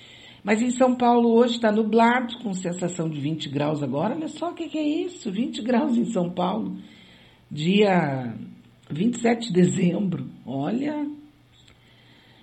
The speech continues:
o mundo está mudando. Olha que véia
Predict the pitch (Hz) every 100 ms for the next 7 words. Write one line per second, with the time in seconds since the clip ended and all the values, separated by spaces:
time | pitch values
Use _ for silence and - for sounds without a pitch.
0 | _ _ 160 185 180 180 180 180 185 180
1 | 175 180 - - 185 202 202 175 180 180
2 | 175 151 156 180 170 147 170 180